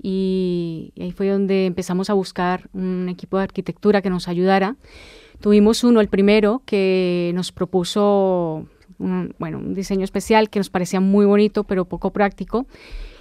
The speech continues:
Y también les vimos, le vimos mucha necesidad de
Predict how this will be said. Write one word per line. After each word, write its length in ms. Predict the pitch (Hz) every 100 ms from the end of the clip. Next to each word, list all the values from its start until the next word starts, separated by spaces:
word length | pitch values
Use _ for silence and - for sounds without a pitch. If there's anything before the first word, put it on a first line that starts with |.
| -
Y 80 | 226
también 280 | 214 208
les 140 | 214 214
vimos, 360 | 233 226 240 -
le 100 | 208
vimos 260 | 208 214
mucha 240 | 233 226 233
necesidad 720 | 233 - 196 202 190 185 185
de 540 | 202 214 214 202 165